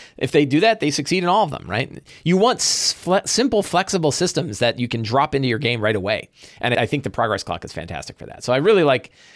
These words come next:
I really like that idea. What else do we wanna say about Blades in the Dark? I'm still digging into it. So I don't, you know, I'm still getting my hands around it. I'm kind of reading it piece by piece and sort of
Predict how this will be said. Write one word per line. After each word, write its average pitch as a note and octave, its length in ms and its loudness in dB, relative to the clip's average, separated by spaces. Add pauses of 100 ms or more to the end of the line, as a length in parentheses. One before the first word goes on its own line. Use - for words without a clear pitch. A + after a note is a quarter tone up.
(140)
I C#3+ 60 4
really D#3+ 320 4
like A#2+ 160 0
that F#2 180 -4
idea. E2 360 -10
What G#3 340 2
else C#3+ 580 0
do A#2 100 -4
we A2+ 80 2
wanna G2+ 220 -2
say G2+ 220 0
about G2 320 -4
Blades F#2+ 440 -4
in F#2 100 -8
the F#2 80 -8
Dark? E2 600 -12 (240)
I'm G3+ 160 0
still C#4+ 360 2
digging F#3 340 0
into C#3+ 320 -2
it. C2 120 -10
So D3+ 120 0
I D3 60 4
don't, G3+ 360 0
you D#3+ 140 -2
know, D3 80 2
I'm C#3+ 140 0
still D4 240 2
getting F3+ 280 2
my C#3 140 0
hands A#2+ 280 0
around G2+ 300 -4
it. G2 80 -4
I'm G#2+ 80 -2
kind E3 180 -2
of C3 100 -2
reading C#3 240 2
it B2+ 100 -6
piece C#3 200 -4
by A#2 140 0
piece A2+ 300 -6
and F2 100 -10
sort A#2 160 -2
of G#2 100 2